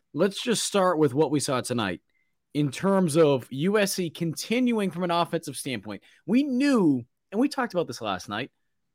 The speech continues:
we weren't expecting U S C to put up the nineteen runs that they did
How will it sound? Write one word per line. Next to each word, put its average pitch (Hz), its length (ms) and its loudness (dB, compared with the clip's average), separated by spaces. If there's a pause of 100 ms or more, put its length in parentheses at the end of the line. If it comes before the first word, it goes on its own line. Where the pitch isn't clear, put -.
(100)
we 165 120 4
weren't 254 280 4
expecting 180 580 0
U 147 220 2
S 127 160 0
C 135 180 -2
to 123 80 0
put 131 240 0
up 120 260 -2
the 135 80 -8
nineteen 120 480 -6
runs 104 300 -6
that 113 100 -12
they 135 140 -2
did 101 340 0